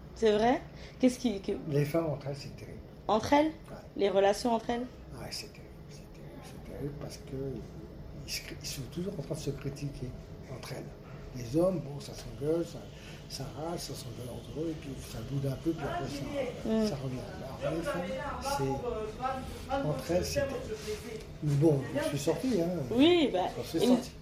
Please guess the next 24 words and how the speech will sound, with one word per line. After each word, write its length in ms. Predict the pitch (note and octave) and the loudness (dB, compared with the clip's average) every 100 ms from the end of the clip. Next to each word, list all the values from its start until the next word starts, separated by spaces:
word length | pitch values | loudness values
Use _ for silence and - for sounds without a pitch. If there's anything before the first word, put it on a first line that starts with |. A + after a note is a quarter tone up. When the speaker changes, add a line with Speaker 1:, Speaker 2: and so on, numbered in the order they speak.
| - | -4
Speaker 1:
<laughs> 720 | A#3+ - B3+ - - - - | -2 4 2 2 -10 -14 -6
vous 80 | G#3+ | 8
avez 160 | A#3 B3 | 10 10
fait 100 | B3+ | 8
ça 140 | B3 | 2
combien 260 | B3 A#3+ A#3+ | 4 6 6
de 60 | B3+ | 6
temps ? 180 | E4 G4 - - - - - - - - - - - | 4 0 -8 -14 -14 -14 -14 -14 -14 -14 -14 -14 -10
Speaker 2:
Je 720 | - - - - - - - C#3 | -6 -6 -4 -4 -4 -2 -2 0
peux 60 | - | 2
pas 100 | C3+ | 4
vous 180 | C3+ A2 | 4 2
dire 160 | B2+ C#3+ | 4 2
parce 160 | B2+ | 0
que 80 | - - - | -2 -2 -2
c'est 160 | - | -2
pas 60 | A#2+ | -2
les 260 | B2+ A2+ B2 | -2 -2 -4
années 160 | A#2+ - | -4 -6
passées. 140 | A2+ - G#2 - - - - - - - - - - | -6 -6 -8 -10 -10 -12 -12 -12 -14 -12 -12 -10 4
Speaker 1:
Bah, 320 | F3+ C3 - | 6 6 6
un 160 | - E3+ | 6 6
long 160 | G3 A3 | 6 6
moment. 360 | B3 B3 F#3+ | 8 8 6